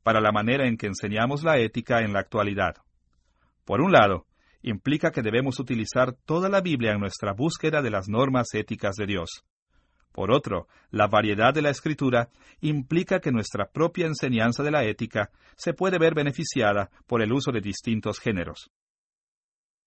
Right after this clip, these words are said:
Es cierto que la instrucción sobre la ética nos ayuda a entender muchas cosas, pero también se pierde algo cuando confiamos enteramente en la instrucción directa.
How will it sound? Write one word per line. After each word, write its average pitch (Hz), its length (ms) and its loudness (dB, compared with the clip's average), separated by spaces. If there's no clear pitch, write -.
Es 151 180 4
cierto 202 380 0
que 175 80 0
la 117 100 2
instrucción 120 560 -2
sobre 127 220 -2
la 101 160 2
ética 127 340 0
nos 110 160 -2
ayuda 120 300 0
a - 20 4
entender 110 400 0
muchas 113 300 -2
cosas, - 400 -2
pero 110 180 0
también 113 380 2
se 131 140 -4
pierde 135 420 0
algo 123 280 2
cuando 107 280 -2
confiamos 123 580 0
enteramente 117 640 -2
en 127 80 0
la 98 100 -2
instrucción 98 540 -4
directa. 113 480 0